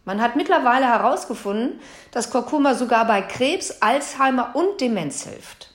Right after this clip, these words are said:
Es schützt unser Hirn und unsere Gefäße. Und es soll sogar noch cholesterinsenkend wirken und unser Immunsystem schützen. Außerdem hilft der enthaltene Wirkstoff Curcumin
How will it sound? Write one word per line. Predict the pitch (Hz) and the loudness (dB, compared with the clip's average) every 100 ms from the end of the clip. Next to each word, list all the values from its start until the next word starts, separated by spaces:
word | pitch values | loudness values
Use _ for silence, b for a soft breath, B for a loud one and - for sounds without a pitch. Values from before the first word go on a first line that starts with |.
| _ _ _ _ _ _ | _ _ _ _ _ _
Es | 233 | -6
schützt | - 277 - | -4 -6 -8
unser | 180 180 | -6 -4
Hirn | 302 370 392 - | -2 -2 -4 -6
und | - 403 403 - | -4 -4 -4 -6
unsere | 233 233 247 | -4 -4 -4
Gefäße. | 240 - 143 135 - - _ _ B B B B B B B _ | -6 -10 -10 -10 -14 -18 _ _ B B B B B B B _
Und | 285 415 | 0 0
es | 427 - | 0 2
soll | 294 | 2
sogar | 247 202 220 285 | 4 4 4 4
noch | 285 | 0
cholesterinsenkend | - 247 240 214 196 254 302 285 226 220 233 247 214 | 0 -2 0 -2 0 4 4 4 4 2 0 -4 -2
wirken | 220 240 240 233 | 0 0 0 -4
und | - 262 269 | 0 0 0
unser | - 220 214 | -2 -2 -2
Immunsystem | 214 190 202 247 247 185 170 - 156 147 | -2 -2 0 2 2 0 -4 -8 -8 -8
schützen. | 147 - - - - - _ _ _ _ _ _ _ _ _ _ _ _ _ _ _ _ _ | -8 -10 -12 -14 -16 -18 _ _ _ _ _ _ _ _ _ _ _ _ _ _ _ _ _
Außerdem | 214 262 294 277 233 240 233 | 2 4 2 -2 0 -2 -2
hilft | 233 220 220 | -4 -4 -4
der | 202 - | -6 -4
enthaltene | 175 - 196 180 165 | -8 -8 -8 -6 -6
Wirkstoff | 175 220 - 208 - | -6 -8 -10 -12 -12
Curcumin | - 170 165 - 208 196 208 269 302 330 | -14 -14 -14 -14 -10 -6 -2 0 -2 -4